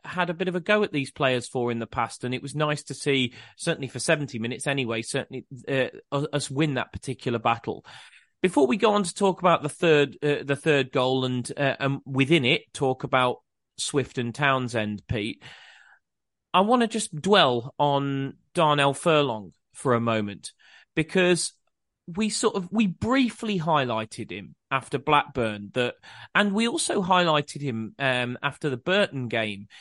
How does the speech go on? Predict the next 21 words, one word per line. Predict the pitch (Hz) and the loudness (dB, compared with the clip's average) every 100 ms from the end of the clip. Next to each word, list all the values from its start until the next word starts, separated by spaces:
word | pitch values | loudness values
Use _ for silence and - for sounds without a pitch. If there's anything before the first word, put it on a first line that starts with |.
| - - | -20 -6
saying | - 147 143 139 | 2 2 2 0
that, | 135 135 - - | 2 0 -2 -6
you | 151 | -2
know, | 127 110 135 | -2 -2 -4
he'd, | 127 113 | -8 -8
he'd | 139 127 | -6 0
had | 117 | 0
a | 110 | -2
bit | 117 | -6
of | 110 | -8
a | |
different | 107 123 - 117 110 | -6 -8 -6 -6 2
role. | 156 165 | 4 4
He | 147 | 0
was | 110 | -4
a | 101 | -10
bit | - | -10
more | 117 110 | -10 -10
tucked | - 127 - 160 | -8 -10 -6 -2
in. | 151 147 143 - - - - | 0 0 -4 -12 -20 -20 -6
Um, | 127 123 120 123 - | -2 0 0 -2 -8